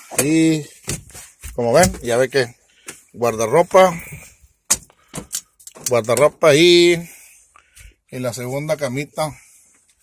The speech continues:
Ahí como ven. Desde el interior de la casita, de la Infonavit,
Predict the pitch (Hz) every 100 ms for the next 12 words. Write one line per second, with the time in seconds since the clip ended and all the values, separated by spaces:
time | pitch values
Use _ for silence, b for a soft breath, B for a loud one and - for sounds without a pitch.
0 | B B B B B _ - 113 110 127
1 | 120 127 143 143 b b _ _ _ _
2 | B B B B B B - 131 131 131
3 | 123 127 139 160 180 170 143 127 165 202
4 | 185 180 B B - 127 127 123 - 127
5 | 117 127